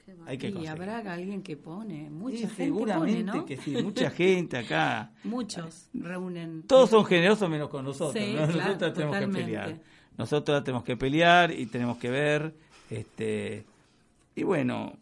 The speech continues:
Speaker 2: vemos, ¿qué podemos hablar ahora? Hay tantas cosas para hablar.
Speaker 3: Sí.
Speaker 2: Los candidatos, a ver, a ver, es falta de ética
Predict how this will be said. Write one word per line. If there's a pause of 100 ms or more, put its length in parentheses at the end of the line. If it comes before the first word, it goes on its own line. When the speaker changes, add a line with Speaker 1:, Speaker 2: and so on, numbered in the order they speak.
(220)
Speaker 2:
vemos, (160)
¿qué
podemos
hablar
ahora?
Hay
tantas
cosas
para
hablar. (1000)
Speaker 3:
Sí.
Speaker 2:
Los
candidatos,
a
ver, (400)
a
ver, (800)
es (240)
falta
de
ética